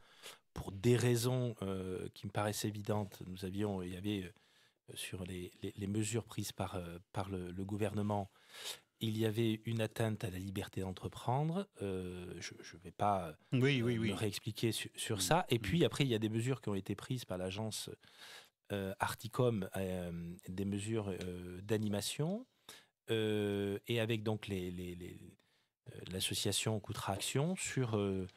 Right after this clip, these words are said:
Speaker 1: des bons qui, euh, qui ont été distribués, euh, pendant les fêtes de Coutras, pendant les fêtes de Coutras, pendant le, pardon, le marché de Noël,
Speaker 2: Mhm.
Speaker 1: qui a, euh, qui a, qui a, je crois, très, très bien fonctionné. Et ça, on en,
Speaker 2: Mhm.
Speaker 1: ça, c'est une
Speaker 2: Mhm.
Speaker 1: réussite. Donc, non, on a quand même pu, euh,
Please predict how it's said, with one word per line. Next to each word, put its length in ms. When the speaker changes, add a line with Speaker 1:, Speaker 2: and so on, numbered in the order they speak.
Speaker 1:
des 160
bons 320
qui, 320
euh, 240
qui 120
ont 120
été 180
distribués, 640
euh, 240
pendant 400
les 140
fêtes 200
de 120
Coutras, 380
pendant 200
les 80
fêtes 160
de 60
Coutras, 160
pendant 240
le, 160
pardon, 260
le 140
marché 260
de 60
Noël, 320
Speaker 2:
Mhm. 120
Speaker 1:
qui 240
a, 200
euh, 480
qui 200
a, 220
qui 200
a, 120
je 100
crois, 340
très, 220
très 140
bien 160
fonctionné. 520
Et 60
ça, 140
on 100
en, 120
Speaker 2:
Mhm. 40
Speaker 1:
ça, 160
c'est 180
une 60
Speaker 2:
Mhm. 80
Speaker 1:
réussite. 380
Donc, 200
non, 120
on 60
a 60
quand 180
même 200
pu, 320
euh, 180